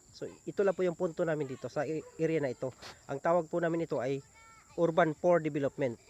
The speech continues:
Pero itong association namin sa Espinas ay nag number one sa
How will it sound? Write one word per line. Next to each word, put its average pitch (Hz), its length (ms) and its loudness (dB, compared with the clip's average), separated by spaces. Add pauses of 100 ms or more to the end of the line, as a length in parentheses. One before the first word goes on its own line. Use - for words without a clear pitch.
(200)
Pero 170 160 0
itong 160 240 -2
association 175 480 -6
namin 170 320 0
sa 143 80 -4
Espinas 147 560 -4 (240)
ay 151 160 -2
nag 151 80 -2
number 160 240 2
one 156 160 2
sa 151 240 -2